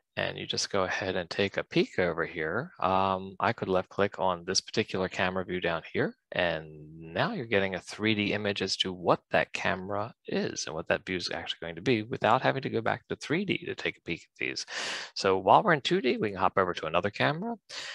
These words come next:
You can even take these cameras and go ahead and, uh, move them, uh, throughout the plan, and it'll actually change the view that you see up here. And you can also, with the little white dot down here, go ahead and change out the angle that you're looking at.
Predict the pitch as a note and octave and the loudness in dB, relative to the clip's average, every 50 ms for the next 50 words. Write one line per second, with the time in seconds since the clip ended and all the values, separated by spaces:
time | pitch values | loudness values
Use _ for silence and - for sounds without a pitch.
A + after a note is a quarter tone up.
0 | - - - - D#4+ - F4 C4+ C#4 C#4 F3 - - E3+ D#3+ - - E3 D3 - | -12 -14 -14 -6 0 2 2 4 4 4 4 4 4 4 4 4 2 2 2 2
1 | - D3 D3 D3 C#3+ C#3+ D3 C#3+ C#3+ C#3+ - - - B2 B2+ B2 B2+ A#2+ B2 A#2 | 2 4 4 4 6 6 4 4 4 4 2 0 2 2 2 2 2 2 4 4
2 | A#2 A#2 A2 A2+ A#2 A2+ G#2+ G#2+ G#2+ A2 - - G#2 G#2 G2+ G2+ G2+ - - F#2+ | 4 4 2 2 4 4 4 4 4 2 0 0 0 -2 -2 -2 -4 -2 0 2
3 | F#2 F2+ F2 F2 E2 E2+ F2+ F2+ G2 C3+ G#3+ C#4 - - - D#2 C#2+ B1 - _ | 4 4 4 2 2 0 -4 -6 -8 -6 -6 -6 -4 -2 0 0 0 -2 -6 _
4 | _ _ _ _ _ _ _ _ _ _ - - - F2+ F2 E2 E2 E2 - - | _ _ _ _ _ _ _ _ _ _ -10 -4 0 0 2 2 2 0 -2 -6
5 | - F2+ E2+ E2 D#2+ D#2+ - - - - - _ _ - - - - D#2+ D2 D#2 | -6 -2 0 0 0 -2 -4 -8 -14 -16 -18 _ _ -16 -10 -6 -4 -4 -2 -2
6 | G#2 C3 - - G#2 G2 F#2 F2+ F2 F2 F2 F2+ - - F#2+ F#2 - - - - | -4 -4 -2 -2 -2 0 0 0 2 4 2 2 2 0 -4 -4 -2 -2 -2 0
7 | E2+ E2 F2+ F#2 - A2+ G2+ F#2 F2 E2+ F2+ E2+ F2 E2+ - F#2 - - - F2+ | 0 0 -2 -6 -10 -8 -4 -2 -2 -2 -2 -2 -4 -4 -4 -4 -2 -2 0 0
8 | E2 E2 - - - D2+ D2 G#2 C3 - - - - - - - - _ - B2+ | 0 -2 -2 -6 -6 -4 -4 -4 -4 -6 -8 -12 -10 -12 -12 -14 -6 _ -2 -2
9 | C#3 D3 - - D3+ - - G#2+ G#2+ G#2+ A2 - - - G#2 G2+ G2 F#2+ G#2 A2 | -2 0 0 0 2 4 6 6 6 6 4 2 0 2 4 4 4 4 0 -2
10 | A#2 C3 F#3 F#3+ _ - F#2 G2 F#2+ - - - F#2 F2 F2 F2+ F#2 F2+ F2+ F2+ | -4 -10 -16 -20 _ -4 -2 -2 -2 -2 -4 -6 -6 -4 -4 -4 -4 -4 -2 -2
11 | F2 E2+ - C#3+ D#3 - - - E2+ D#2 D#2+ E2+ F2 G#2+ B2 E3 - _ _ _ | -4 0 0 0 0 0 0 -2 -2 -2 -2 -2 -4 -4 -4 -4 -8 _ _ _
12 | _ _ _ _ _ _ _ - - F#2 F2+ G2 F#2+ E2+ - - F2 F2 E2 E2 | _ _ _ _ _ _ _ -8 -4 -4 -2 -2 -2 -2 -2 -4 -4 -4 -4 -4
13 | - - F#2+ F2+ F2 F2+ F2+ E2 - - - - - - E2 E2 E2 F2+ F#2+ G2+ | -4 -4 -4 -4 -2 -2 -2 -2 -2 -4 -6 -6 -4 -2 -2 -2 0 0 0 0
14 | A2 B2 - - A#2 - - - C3 A#2+ A2+ A#2+ A#2+ - C3+ B2 C3 C#3 D#3 F3+ | 0 0 -2 -2 -2 -2 0 2 2 4 4 2 0 -2 -2 0 2 2 2 0
15 | - | -2